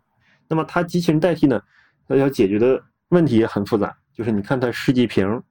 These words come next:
啊、反应釜，它的形状非常的复杂、不规则。那么还有一些自动化的机箱上面要进行操作，那么它们其实无一例外都是为了人手设计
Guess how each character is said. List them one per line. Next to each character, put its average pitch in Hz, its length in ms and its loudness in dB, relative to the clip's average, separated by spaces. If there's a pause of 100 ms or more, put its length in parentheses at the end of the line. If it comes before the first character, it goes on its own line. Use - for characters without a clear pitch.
啊、 110 140 -6
反 101 220 -4
应 123 160 -4
釜， - 380 -14
它 - 80 -4
的 127 80 -4
形 117 240 -2
状 135 160 -2
非 165 260 0
常 131 160 -2
的 101 80 -2
复 101 160 -14
杂、 98 140 -8
不 - 140 -10
规 175 180 4
则。 135 160 0 (500)
那 110 80 -4
么 110 60 -4
还 - 160 -4
有 110 100 2
一 101 40 0
些 110 120 2
自 - 160 -2
动 127 160 2
化 117 140 -2
的 104 100 0
机 120 220 -2
箱 120 400 -4
上 113 180 -4
面 101 200 0
要 95 520 -2 (260)
进 - 140 -6
行 107 100 -8
操 113 220 -2
作， 120 180 0 (320)
那 135 80 -2
么 131 80 0
它 - 180 -2
们 156 120 0
其 139 160 2
实 123 140 2
无 120 140 2
一 135 80 2
例 139 140 4
外 131 160 0
都 101 120 -2
是 110 140 -2
为 113 120 2
了 107 100 0
人 98 220 0
手 107 160 -4
设 98 180 -6
计 85 180 -10